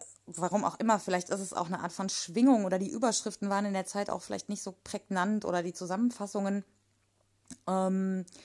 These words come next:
ist bestimmt eine, eine Wechselwirkung aus ganz vielen Aspekten, aber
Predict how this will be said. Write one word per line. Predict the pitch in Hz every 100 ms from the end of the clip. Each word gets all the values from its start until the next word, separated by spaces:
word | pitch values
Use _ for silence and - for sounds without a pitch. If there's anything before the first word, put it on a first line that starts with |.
| - - -
ist | -
bestimmt | 202 208 214
eine, | 196 185 180 180
eine | 175
Wechselwirkung | 180 - 247 202 208 214
aus | 180 175
ganz | 185 -
vielen | 220 233 220
Aspekten, | - - - 190 - 254 254
aber | 254 208 285 330